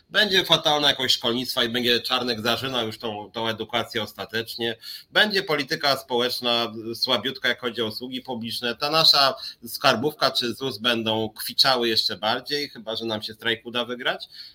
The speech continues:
Natomiast będą ładować kasę w te grupy, które im dały zwycięstwo w wyborach, czyli tam część rodzin wielodzietnych plus właśnie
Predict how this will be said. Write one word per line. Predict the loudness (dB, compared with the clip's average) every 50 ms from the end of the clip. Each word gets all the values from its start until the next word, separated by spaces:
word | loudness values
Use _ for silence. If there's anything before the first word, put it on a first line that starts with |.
| _ -4
Natomiast | 4 4 4 4 4 2 2 2 0 0 2
będą | 2 2 4 4 4
ładować | 4 4 4 4 2 2 2 0 0 2
kasę | 2 2 2 2 0 -4
w | -2
te | -2 -4 -4
grupy, | -2 -4 -4 -4 -6
które | -8 -6 -2 0 0
im | 0 2
dały | 0 0 2 0 -2
zwycięstwo | -2 -6 -6 -2 -2 -2 -2 -2 -4 -8 -8
w | -6
wyborach, | -8 -8 -4 -4 -4 -4 -4 -6 -6
czyli | -6 -6 -6 -4
tam | -4 -4 -4 -2
część | -2 0 0 2 2 2
rodzin | 0 0 -2 -2 -2 0
wielodzietnych | 0 2 2 0 0 0 2 0 0 0 -4 -10 -10 _
plus | -10 -8 -8 -8 -8 -8
właśnie | -6 -6 -4 -2 -2 -4 -4 -6 -8 -8